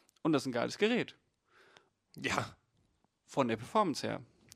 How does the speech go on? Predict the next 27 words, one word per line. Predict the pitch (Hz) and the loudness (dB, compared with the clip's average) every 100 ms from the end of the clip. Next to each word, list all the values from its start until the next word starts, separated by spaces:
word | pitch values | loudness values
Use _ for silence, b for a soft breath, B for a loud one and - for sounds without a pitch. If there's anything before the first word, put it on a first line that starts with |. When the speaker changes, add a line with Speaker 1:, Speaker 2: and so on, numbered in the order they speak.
| - | -4
Speaker 1:
Du | - 156 | 8 10
hattest | 175 190 190 - | 10 8 4 2
hier, | 180 175 170 - 151 147 139 | 4 6 6 6 8 8 8
äh, | |
einen | 147 | 2
Vergleich | 151 139 143 175 | 0 2 2 2
aufgeschrieben | - - 180 - 180 | -2 -2 -4 -2 0
mit | 147 | 4
irgendeiner | 131 147 | 6 6
Desktop-Karte? | 131 135 180 - 165 165 208 285 - - | 4 2 -2 -2 0 2 0 -4 -6 -10
Speaker 2:
Äh, | - 147 147 | 2 6 8
ja, | 170 147 | 8 8
ein | 151 143 | 6 4
Desktop-P | 170 185 - 185 180 | 4 2 2 0 0
C, | - 196 185 170 - - - | -2 0 0 0 -6 -12 -10
in, | 151 143 123 120 | -4 -4 -4 -4
so, | 127 139 131 | 0 2 2
was | 123 127 | 2 0
man | 135 123 | 0 0
jetzt | 123 | 0
so | - 120 | -2 -2
in | 117 | 0
den | 110 113 | 0 0
Benchmarks | 123 131 - 127 123 - | -2 -2 -2 0 0 -2
so | |
rausbekommen | 127 135 - 131 131 131 | -2 -2 -2 -4 -2 -2
hat. | 127 | -6